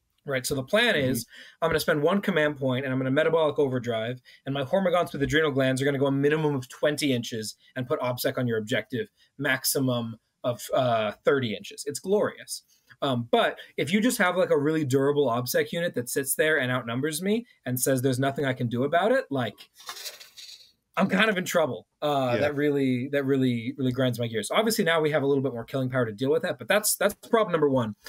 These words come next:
Speaker 1: If you're actually good at holding primary, not a ton I can do. Um, problem number two is if you can outscore me without me doing anything,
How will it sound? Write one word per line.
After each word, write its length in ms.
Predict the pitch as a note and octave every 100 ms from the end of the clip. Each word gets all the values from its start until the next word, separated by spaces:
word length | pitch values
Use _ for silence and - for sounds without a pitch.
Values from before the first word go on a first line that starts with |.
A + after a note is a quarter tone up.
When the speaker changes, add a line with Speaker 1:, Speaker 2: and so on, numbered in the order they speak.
| -
Speaker 1:
If 140 | D3 E3
you're 160 | F#3+
actually 440 | D#3 D#3 - A3 G3
good 180 | D3+ F3
at 100 | -
holding 380 | E3 E3+ D3+
primary, 720 | C3+ D#3 D3 B2+ A2 G#2+ G2+ G2 _ _ _ _ _
not 200 | C#3 D#3
a 40 | D3+
ton 180 | E3 D3
I 80 | C3
can 180 | C3
do. 260 | B2 A2 G2+ _ - - -
Um, 220 | C#3+ C3
problem 260 | C3 G3+ A3
number 200 | G#3+ G3+
two 340 | - G#3 G3+
is 160 | E3 C#3
if 120 | D3
you 120 | D#3
can 140 | D3+ D#3
outscore 680 | D3 D3+ - - E3 E3 D#3+
me 360 | D#3+ D3 C3 _
without 400 | - C3+ D3 C#3+
me 300 | C#3 C#3 B2+
doing 340 | A#2+ A#2+ C#3 B2
anything, 400 | A2 G#2+ -